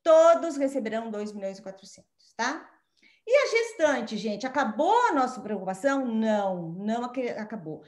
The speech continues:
A paciente grávida tem vida sexual. A paciente grávida se expõe a agentes de transmissão sexual. Então, é importante que, após o diagnóstico da gestante com sífilis, você instituiu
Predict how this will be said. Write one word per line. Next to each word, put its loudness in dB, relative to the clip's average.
A -6
paciente -2
grávida -4
tem -6
vida -8
sexual. -4
A -8
paciente -6
grávida -6
se -8
expõe 0
a -2
agentes -6
de -12
transmissão -10
sexual. -8
Então, 0
é 0
importante -2
que, -6
após 0
o -6
diagnóstico -2
da -4
gestante -10
com -16
sífilis, -14
você -2
instituiu -4